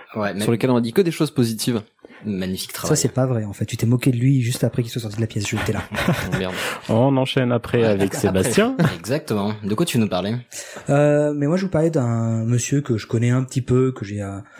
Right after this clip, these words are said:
Speaker 3: redécouvert un peu, et qui est assez oublié aujourd'hui, en fait, dans le monde de la voile, enfin, on va dire du grand public. Je pense que les, les amateurs de voile le connaissent. C'est, euh, Bernard Moitessier, qui est, euh, un des plus, plus grands navigateurs français, je pense qu'on peut le dire.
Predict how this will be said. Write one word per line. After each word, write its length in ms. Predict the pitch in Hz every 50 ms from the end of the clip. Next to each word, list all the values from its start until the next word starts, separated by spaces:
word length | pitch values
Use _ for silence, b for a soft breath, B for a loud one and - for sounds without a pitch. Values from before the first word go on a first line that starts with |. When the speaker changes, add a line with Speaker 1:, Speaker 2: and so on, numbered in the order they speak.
| B B B -
Speaker 3:
redécouvert 560 | - 120 123 160 165 - 147 143 147 143 135
un 80 | 131 127
peu, 320 | 123 135 139 170 226 - - B B B B B B B B -
et 140 | - 127 120
qui 140 | - 139 143
est 180 | 139 135 147 -
assez 240 | - 156 165 - 277
oublié 400 | 269 220 196 170 165 175 185 202
aujourd'hui, 360 | 190 156 131 127 120 117 127 143
en 40 | 135
fait, 220 | - - 135 131
dans 80 | - 117
le 60 | 113 113
monde 220 | 117 127 127 127
de 60 | 123
la 100 | 113 113
voile, 220 | 107 107 127 131 127
enfin, 200 | 127 127 120 117
on 60 | 117
va 80 | 127
dire 100 | 135 160
du 80 | 156 143
grand 160 | 131 127 131
public. 400 | 127 - 127 110 107 110 - - B B B B B B B B B -
Je 80 | -
pense 180 | - 135 123 113
que 100 | - 117
les, 160 | 107 107 107
les 160 | 104 107 101
amateurs 420 | 110 110 113 110 - - 127 123 117
de 80 | 110
voile 180 | 104 104 117 117
le 140 | 113 110 110
connaissent. 420 | - 117 110 117 143 151 - - -
C'est, 280 | - 117 110 110 107
euh, 80 | 104 104
Bernard 340 | 110 143 156 170 196 196 190
Moitessier, 600 | 175 156 - - 127 - - - 117 131 185 - _ _ B B B B B B B B B B B B _
qui 400 | - - 127 123 139 151 143 131
est, 140 | 127 135 143
euh, 220 | 147 131 120 117 117 -
un 160 | 127 135 143
des 280 | 139 127 117 113 113
plus, 320 | 110 - - 117 110 110 110 - _ _ - _ _ _ _ _ _ -
plus 140 | - 143 117
grands 180 | 110 117 143
navigateurs 560 | 151 139 120 123 123 127 120 - - 131 127 -
français, 300 | - 117 107 - - 170
je 100 | - -
pense 140 | - 120
qu'on 120 | - - 110
peut 120 | - 113
le 80 | 101 107
dire. 340 | 104 123 147 190 185 -